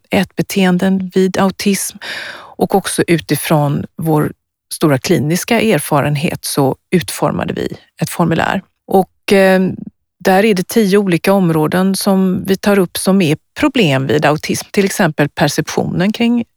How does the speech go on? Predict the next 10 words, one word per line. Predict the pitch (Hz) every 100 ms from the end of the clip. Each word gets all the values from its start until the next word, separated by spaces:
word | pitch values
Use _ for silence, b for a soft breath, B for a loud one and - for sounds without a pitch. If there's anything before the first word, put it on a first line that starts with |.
| _
ätandet, | 220 208 - 190 190 - - - - B B B B -
alltså | 170 170
hur | 170
maten | 160 151 - 156 147 175 _
smakar | - 175 147 - - - -
och | -
luktar | - - - - 175
och |
så | -
vidare. | 196 - 190 -